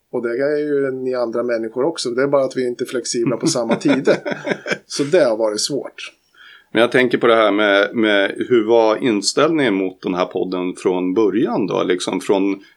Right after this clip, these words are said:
Speaker 2: jag menar, du som s-, gammal socialdemokrat, var
Speaker 1: Ja.
Speaker 2: rädslan att,
Speaker 1: Ja,
Speaker 2: ja,
Speaker 1: den
Speaker 2: nu,
Speaker 1: var
Speaker 2: nu är det en socialdemokratisk
Speaker 1: Ja.
Speaker 2: podd.
Speaker 1: Det var,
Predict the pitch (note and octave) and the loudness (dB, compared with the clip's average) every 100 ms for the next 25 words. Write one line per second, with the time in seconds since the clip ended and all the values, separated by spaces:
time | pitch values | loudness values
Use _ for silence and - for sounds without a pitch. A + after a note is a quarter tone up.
0 | _ C3+ G#2+ G2 G#2+ B2 A#2+ B2 G2 F#2 | _ 0 2 4 4 4 2 0 -2 -2
1 | - - G2+ F#2 E2 F#2 F2+ F#2 F2 F2+ | -8 -4 -2 -2 -2 -4 0 0 0 -2
2 | F2 - G#2+ A2+ A2+ A2 - - G2 F#2 | -4 0 4 4 4 0 -4 -4 2 4
3 | F2 F#2 - - G2+ F#2 F2+ - G#2 G2 | 2 -2 -8 -2 2 2 2 2 2 2
4 | F#2+ - - - _ - - A#2+ A2 G#2+ | 0 -4 -16 -16 _ -20 -6 2 4 6
5 | A#2 A#2 A#2+ B2 A#2 G#2+ G2 G2+ F2+ F#2+ | 6 6 6 6 6 4 2 0 2 4
6 | F#2 E2 F2 F2 G#2 G2+ A2 C#3+ - E2 | 4 2 0 0 2 2 2 0 0 -2
7 | - - _ - - - - - D#3 D3 | -4 -14 _ -18 -16 -16 -14 -2 0 2
8 | C3+ B2 | 2 0